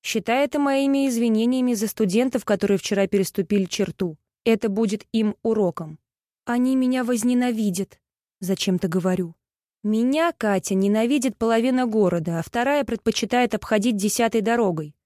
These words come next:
Это не мешает мне быть там, где я есть. Ненависть порождает в тебе стремление".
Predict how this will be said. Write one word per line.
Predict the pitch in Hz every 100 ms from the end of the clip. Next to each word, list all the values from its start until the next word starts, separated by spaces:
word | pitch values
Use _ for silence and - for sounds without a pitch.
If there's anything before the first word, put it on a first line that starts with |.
| _ -
Это | 214 226
не | 220
мешает | 220 214 254 254 226
мне | 208
быть | 190 208 -
там, | 294 285
где | 180 208
я | 220
есть. | 208 208 156 - - _ -
Ненависть | 277 311 294 269 -
порождает | 240 240 214 254 254
в | -
тебе | - 208 240
стремление". | - 220 214 240 247 165 147